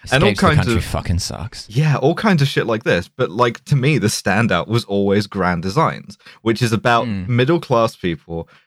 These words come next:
Speaker 2: who have made enough money that what they want to do is to build their own home from scratch.
Speaker 1: Yeah. And I feel like a great, a great companion show to this, which we can talk about as well, is Homes Under the Hammer,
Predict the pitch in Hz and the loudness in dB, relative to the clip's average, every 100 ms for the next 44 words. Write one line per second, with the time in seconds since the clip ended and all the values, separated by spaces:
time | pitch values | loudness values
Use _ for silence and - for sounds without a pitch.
0 | _ _ 95 110 101 98 92 _ _ - | _ _ -4 0 2 2 0 _ _ -4
1 | 123 101 107 127 165 156 143 143 110 101 | -2 2 2 2 2 0 0 0 -2 -2
2 | 85 85 78 90 - 110 107 104 113 92 | -6 -14 -8 -6 -2 0 0 -2 -4 -4
3 | 82 - 85 - 87 80 - 104 120 131 | -4 -6 -14 -10 -10 -12 -6 -2 0 0
4 | 127 95 98 92 - 101 107 107 107 - | 0 -2 0 -2 -4 -2 0 0 -2 -4
5 | 113 101 80 80 - - - 92 95 92 | -4 -2 -2 -6 -10 -14 -4 -2 0 -2
6 | - - 87 - _ - - _ _ - | -6 -8 -6 -8 _ -18 -18 _ _ -12
7 | 110 92 - _ _ 131 147 151 165 202 | -10 -10 -14 _ _ -2 0 0 2 2
8 | 170 147 113 117 117 - 110 107 101 107 | 2 0 0 2 2 0 -2 0 0 0
9 | - 104 95 107 101 104 82 55 57 - | -2 -2 -2 -2 0 0 0 -4 -6 -2
10 | - 76 62 - - 58 - - 71 82 | 0 0 -2 -6 -6 -8 -8 -8 -8 -6
11 | 85 82 - 80 78 85 95 82 69 82 | -4 -4 -4 -4 -4 0 2 2 -2 -4
12 | 98 92 92 87 87 85 82 90 78 76 | -2 0 2 0 0 -2 -4 -4 -6 -4
13 | 98 | -4